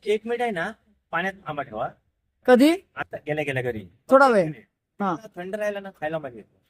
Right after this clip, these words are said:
Speaker 2: म्हणजे खायच्या आधी?
Speaker 1: हा, खायच्या आधी.
Speaker 2: आत्ता नाही, म्हणजे जर उद्या खायचे असतील तर खायच्या आधी.
Speaker 1: खायच्या आधी खावा, एक मिनिट. गरम असतो ना आंबा.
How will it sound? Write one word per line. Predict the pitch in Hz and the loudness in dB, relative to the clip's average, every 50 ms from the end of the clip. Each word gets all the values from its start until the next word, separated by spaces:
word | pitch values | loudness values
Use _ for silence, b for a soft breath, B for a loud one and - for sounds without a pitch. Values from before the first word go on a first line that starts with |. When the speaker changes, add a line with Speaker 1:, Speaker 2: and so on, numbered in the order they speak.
| _ _ | _ _
Speaker 2:
म्हणजे | 220 233 262 302 - | 0 2 2 4 4
खायच्या | 262 254 247 226 208 320 349 | 4 2 2 2 4 4 4
आधी? | 370 359 320 320 262 185 | 4 4 4 4 4 4
Speaker 1:
हा, | 131 135 165 196 - | 2 -2 -8 -8 -6
खायच्या | - 170 170 - 220 196 | -6 -8 -6 -4 -4 -4
आधी. | 143 - _ _ _ _ _ _ _ - | -4 -6 _ _ _ _ _ _ _ 0
Speaker 2:
आत्ता | 240 247 - - 349 | 0 0 4 4 4
नाही, | 359 349 302 247 | 4 6 2 2
म्हणजे | 208 202 214 240 269 262 | 2 0 4 4 4 6
जर | 226 294 320 | 6 6 4
उद्या | 302 269 233 294 311 | 4 4 2 2 2
खायचे | 302 320 311 247 311 | 4 0 0 0 -2
असतील | 320 285 311 330 285 | -4 -4 -4 -8 -8
तर | 359 - | -8 -2
खायच्या | 294 302 277 226 - 277 240 | 2 2 2 2 2 2 2
आधी. | 202 180 165 151 | 2 0 -4 -6
Speaker 1:
खायच्या | 208 240 233 240 247 | -8 -8 -8 -8 -10
आधी | 233 226 202 | -10 -10 -10
खावा, | 160 147 | -10 -10
एक | 147 165 160 151 | -10 -10 -10 -10
मिनिट. | 143 127 113 - 110 - _ _ _ _ _ _ _ _ | -12 -14 -12 -14 -16 -20 _ _ _ _ _ _ _ _
गरम | 180 196 220 208 180 | -8 -8 -6 -6 -8
असतो | 156 - 170 | -10 -8 -8
ना | 165 151 | -8 -8
आंबा. | 143 - 151 175 | -6 -8 -10 -12